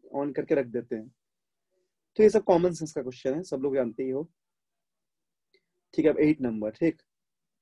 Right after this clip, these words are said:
A child saying in a costical region test the drinking water and also, and also the sea water with his tester।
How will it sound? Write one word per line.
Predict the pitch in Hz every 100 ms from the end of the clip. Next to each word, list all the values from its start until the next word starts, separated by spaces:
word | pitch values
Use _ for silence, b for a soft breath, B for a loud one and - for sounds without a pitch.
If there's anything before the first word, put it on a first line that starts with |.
| _ _ _ _ -
A | 156
child | - 160 185 208
saying | - 175 185 180
in | 175
a | 180 180
costical | 147 - 160 - 170 156
region | 151 160 160 147
test | 151 - _ -
the | 127
drinking | - 147 147 170 160
water | 147 - 147 - -
and | 131 127 135
also, | 139 - 175 147 160 _ _ _ _ _ _ 370 _ _ _ _ _ _ _ _ _ -
and | 135
also | 143 180
the | 170 170 175 - _ _ _ _ _ _ _ _ _ _ _ _ -
sea | - 190 196
water | 156 - 147 160
with | 156 156 _ - 165
his | 170 -
tester। | 135 - 143